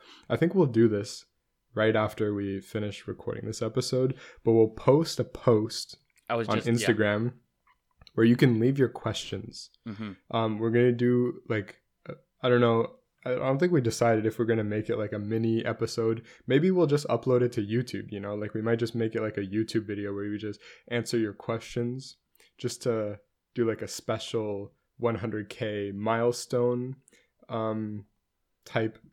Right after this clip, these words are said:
Speaker 1: episode there,
Speaker 2: Mm-hmm.
Speaker 1: or if we're gonna actually make it an episode and post it to the podcast. Uh, so
Speaker 2: Mm-hmm.
Speaker 1: yeah, just go on to our Instagram at math dot physics dot podcast and ask some questions,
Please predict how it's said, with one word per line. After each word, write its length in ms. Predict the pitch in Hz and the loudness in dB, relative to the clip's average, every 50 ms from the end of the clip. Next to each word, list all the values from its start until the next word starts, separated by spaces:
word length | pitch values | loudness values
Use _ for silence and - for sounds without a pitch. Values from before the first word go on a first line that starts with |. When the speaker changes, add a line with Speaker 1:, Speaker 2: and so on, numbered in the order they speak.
| _ _ _ _ _ _ - - | _ _ _ _ _ _ -10 -6
Speaker 1:
episode 640 | 143 127 - - 120 - - 131 123 123 120 117 | -6 -4 -4 -4 -6 -4 0 2 2 2 4 4
there, 240 | 120 120 120 123 - | 4 4 6 4 2
Speaker 2:
Mm-hmm. 160 | - - 143 | 0 -2 0
Speaker 1:
or 440 | 139 135 127 120 117 113 113 - _ _ _ _ _ - | 4 6 6 6 6 6 2 -4 _ _ _ _ _ -12
if 120 | 117 - | -6 -2
we're 60 | 123 117 | 0 0
gonna 140 | 113 110 | 0 0
actually 320 | - 104 107 - - - 98 | -2 -4 -6 -6 -6 -8 -6
make 300 | 95 98 110 113 113 - | -4 -2 0 0 0 0
it 180 | 120 113 - _ _ _ _ _ _ - | -2 -2 -4 _ _ _ _ _ _ -10
an 100 | 131 117 | -8 -6
episode 440 | 110 113 - 120 117 - 117 113 113 | -6 -6 -6 -6 -4 -2 0 0 0
and 120 | 110 110 | -2 -4
post 300 | - 117 110 104 - - | -4 -4 -4 -4 -4 -8
it 80 | 113 - | -12 -12
to 80 | - 101 | -12 -12
the 100 | 104 98 | -12 -12
podcast. 640 | - - 110 107 107 110 - - 110 107 - - - - - - - _ _ _ - | -12 -8 -8 -6 -6 -8 -6 -6 -6 -6 -6 -10 -16 -20 -20 -20 -20 _ _ _ -6
Uh, 300 | - 110 110 110 110 107 | -4 -2 0 0 -2 -2
so 140 | 107 - 123 | -4 -4 -2
Speaker 2:
Mm-hmm. 80 | 117 | -2
Speaker 1:
yeah, 120 | 113 101 98 | -2 -2 -4
just 240 | - 104 98 - | -6 -10 -10 -4
go 200 | - 123 123 127 | 0 2 4 4
on 180 | 127 120 117 120 | 4 2 -2 -4
to 220 | - - 110 107 | -4 -4 -4 -2
our 120 | 104 101 - | -4 -4 -6
Instagram 580 | 123 120 120 - - 117 110 117 117 117 117 107 | -6 -6 -6 -2 -4 -2 0 0 -2 -2 -2 -4
at 160 | - - - | -6 -8 -6
math 340 | 110 107 107 110 - _ _ | -6 -4 -4 -6 -8 _ _
dot 220 | - 107 101 - - | -10 -8 -8 -8 -10
physics 420 | - - 110 107 110 104 - - | -10 -12 -10 -8 -10 -12 -12 -12
dot 240 | - - - - - _ | -14 -12 -12 -14 -16 _
podcast 920 | - - 110 110 113 120 - - - - 127 123 127 123 - - - - _ _ _ _ _ _ _ _ _ _ _ _ _ - | -14 -10 -8 -8 -8 -8 -10 -14 -12 -10 -8 -8 -8 -10 -14 -16 -20 -20 _ _ _ _ _ _ _ _ _ _ _ _ _ -8
and 420 | 120 113 113 113 110 110 107 110 _ _ _ _ _ _ _ _ - | -6 -4 -4 -4 -4 -4 -6 -10 _ _ _ _ _ _ _ _ -10
ask 300 | 120 120 - - - - | -8 -8 -8 -12 -14 -12
some 260 | - - 123 120 120 | -8 -6 -6 -6 -6
questions, 800 | 117 - - - 147 143 - - - 104 95 92 - - - - | -8 -8 -8 -8 -8 -8 -10 -12 -10 -10 -10 -12 -14 -16 -18 -20